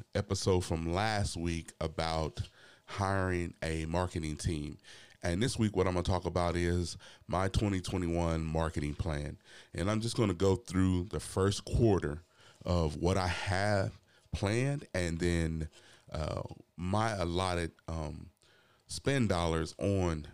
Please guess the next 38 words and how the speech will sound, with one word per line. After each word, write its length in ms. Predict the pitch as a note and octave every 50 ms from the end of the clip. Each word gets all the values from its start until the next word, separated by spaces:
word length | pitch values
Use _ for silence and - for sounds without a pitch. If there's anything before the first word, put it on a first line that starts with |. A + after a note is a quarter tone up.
| - -
this 240 | E2 F2 E2+ - -
marketing 440 | F2 E2+ D#2+ D2+ - D#2 D2 D2
plan. 380 | C#2+ - - D#2 C#2+ D2 D2+ - - _ - - - - - _ _
Okay, 220 | - - F#2 E2 E2
so, 360 | - - - A#2 F#2+ E2 D#2 - - - - - - - - -
um, 200 | F#2 F#2 F2+ F2
kinda 300 | - - - A#2 A2 G#2+
give 180 | G2+ G#2 G2+ F#2+
you 100 | F#2+ F2+
a 0 |
little 240 | F2+ F2 E2+ E2
backstory. 760 | - - E2+ F2 F2 - - - - E2+ E2+ F2 F2 E2 E2 E2+ - - - - - - - -
I, 240 | F2+ F2 F2+ F2+
uh, 220 | F2 F2 E2+ D#2+ E2 E2 - - - - -
hired 360 | - F#2+ F#2 F#2+ F2+ E2+ D#2+
a 40 | E2
marketing 480 | E2 E2 F2 F2 E2+ - F2 E2 D#2+ D#2+
lady, 460 | D#2 E2 D#2+ D#2+ D#2 D#2 D2+ D2 - - - - - - _ -
um, 280 | E2+ E2 D#2 D2+ D2 -
in 140 | - D#2+ D#2+
October 500 | D#2 D#2 - - - F#2 F2 E2 E2+ D#2+
of 160 | D#2 D2 D2
last 380 | D#2+ D#2 D#2 D#2 D2+ - -
year, 340 | - E2 F2 F2 E2 D#2+ D#2+ E2+ - - - - - _ _ _
and 380 | - E2 E2 D2+ D2+ D2+ D#2 D2+ - _
she 220 | - - - - F#2
had 160 | F#2+ F2+ C#2
did 160 | - E2+ D#2+
a 40 | D#2
plan 360 | - - - F#2 F2 F2 F2
for 140 | E2+ - E2
me. 440 | E2 E2+ F2 F2 F2 F2 E2+ E2 E2 - - - - - - - _ - -
You 140 | - E2 D#2+
know, 300 | D#2 D#2 D#2 D#2 D2+ -
I 80 | - D#2+
liked 360 | D#2 D2+ D#2+ E2+ F2 - -
the 60 | -
plan, 720 | - - - G2+ F#2 F2+ F2+ F2+ F2 E2+ E2+ E2 F2 F2